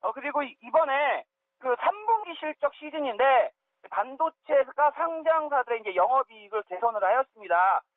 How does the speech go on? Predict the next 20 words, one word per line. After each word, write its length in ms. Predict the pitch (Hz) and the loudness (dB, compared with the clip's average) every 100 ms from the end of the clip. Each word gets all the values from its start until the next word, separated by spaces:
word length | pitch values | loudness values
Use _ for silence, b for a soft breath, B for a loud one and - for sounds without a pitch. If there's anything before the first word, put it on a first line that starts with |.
| _ _ | _ _
그런데 360 | 269 302 311 | -6 -2 -2
이제 220 | 277 269 269 - | 0 -2 -4 -10
지금 300 | 277 294 226 | -4 -2 0
여러분 300 | 254 269 277 | 0 -2 -6
보시면은, 680 | 269 294 262 254 294 214 - _ _ - | -14 -6 -2 2 2 0 -4 _ _ -8
어, 160 | - | -8
지난 520 | - 277 311 330 311 - _ _ _ _ - 277 | -8 -2 0 0 -2 -10 _ _ _ _ -18 -12
금요일에 680 | - 285 349 254 208 208 143 | -4 0 0 2 2 2 0
엘지전자는 880 | - 214 320 359 370 370 311 277 254 - | -2 -2 -4 -2 0 0 0 -2 -4 -8
주가가 540 | - - - 277 262 233 - | -18 -12 -2 0 2 0 0
빠지다가 540 | 269 320 302 262 233 | 0 0 -2 0 0
반등이 460 | - 175 226 247 226 | -2 -6 -8 -10 -8
확 220 | 202 320 | -4 0
나왔습니다. 800 | 247 175 220 _ 220 196 202 180 - _ _ | 2 2 0 _ -8 2 2 2 -2 _ _
왜냐면 540 | - 269 294 269 320 320 | -6 -2 0 2 0 0
엘지전자가 720 | 165 240 285 269 247 220 214 | -6 -8 -4 -2 0 0 0
사상 380 | 277 294 302 277 - | 0 0 0 -2 -6
최대 280 | 349 359 349 | -2 0 -2
실적이 440 | 294 277 247 214 | -4 -6 -4 -4
조금 200 | - 214 | -4 -4